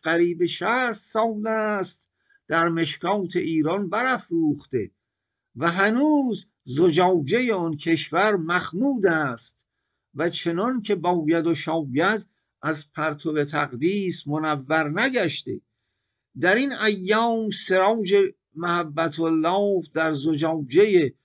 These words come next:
کرمانشاه پرتوی ساطع افروخته. امیدواریم که جمیع آن اقلیم به همت یاران و انقطاع دوستان و سعی مخلصان و جهد محبان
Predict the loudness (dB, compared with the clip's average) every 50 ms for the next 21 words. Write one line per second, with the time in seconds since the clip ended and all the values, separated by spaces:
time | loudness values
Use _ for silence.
0 | _ _ _ _ _ _ -4 0 2 2 4 2 2 2 0 0 0 -2 0 2
1 | 2 2 4 4 2 2 0 -2 _ _ _ _ _ _ _ _ -16 -8 -4 -2
2 | 0 0 0 -2 0 -2 0 0 0 -2 -2 -4 -4 -2 -2 -2 -2 -2 -4 -4
3 | -2 0 0 0 -2 -2 -4 -2 0 2 2 0 -2 -4 -10 -6 -4 -4 -4 -4
4 | _ _ _ _ _ _ _ _ -2 0 0 2 2 0 0 -2 -2 -4 -4 -2
5 | 0 0 0 0 0 -2 -4 -4 -2 -2 -2 -2 -2 -4 -4 0 0 0 0 2
6 | 0 0 0 0 0 0 -2 -2 -2 -2 -4 -4 -4 -4 -4 -4 -6 -6 -4 0
7 | 2 4 4 4 2 0 -4 -8 _ _ _ _ _ -4 0 2 2 2 2 0
8 | -2 -4 -4 -2 -2 0 2 2 0 2 0 0 0 0 0 0 -2 -4 -6 -10
9 | -8 -8 -6 -4 -2 -2 -4 -4 -4 -2 -2 -2 -2 -4 -4 0 2 2 2 2
10 | 0 0 0 0 0 0 -4 -4 -4 -4 -4 -6 -8 -8 -4 -2 0 0 0 0
11 | -2 -4 -4 -8 _ _ _ _ _ _ _ _ _ _ -4 -2 -2 -2 -4 -4
12 | 0 0 0 0 0 -2 -4 -4 -4 -2 0 0 0 -2 -2 -2 0 2 2 2
13 | 0 -4 -4 -2 -2 -2 -2 -2 -4 -6 -6 -6 -2 -2 -2 -2 0 -2 0 0
14 | 0 -2 -6 -6 -4 -4 -4 -2 -2 -2 0 -2 -2 -4 -2 -2 0 0 0 0
15 | -2 -4 -6 -8